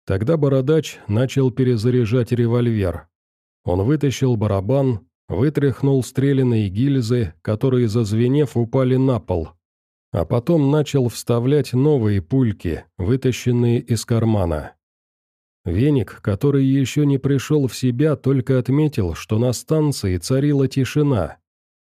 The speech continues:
Гул и бормотание затихли. Быстро посмотрев в сторону лестницы,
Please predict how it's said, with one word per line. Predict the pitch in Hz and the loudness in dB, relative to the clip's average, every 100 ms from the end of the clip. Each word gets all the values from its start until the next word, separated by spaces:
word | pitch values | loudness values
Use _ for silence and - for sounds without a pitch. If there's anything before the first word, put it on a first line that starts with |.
| _ _ - | _ _ -12
Гул | 78 98 131 135 | -4 0 2 2
и | |
бормотание | 127 131 131 123 147 139 139 | 0 0 0 0 0 2 0
затихли. | 113 135 131 156 - 98 80 - _ _ _ _ _ _ - | 0 0 0 -4 -2 -4 -4 -8 _ _ _ _ _ _ -12
Быстро | 80 104 123 - 127 | -2 -2 0 -2 -2
посмотрев | 117 117 120 120 123 135 - - | -2 -2 0 0 0 0 -2 -14
в | |
сторону | - 135 131 127 123 | -6 -2 2 2 2
лестницы, | 131 147 - 117 104 101 78 | 2 0 -2 -4 -2 -4 -6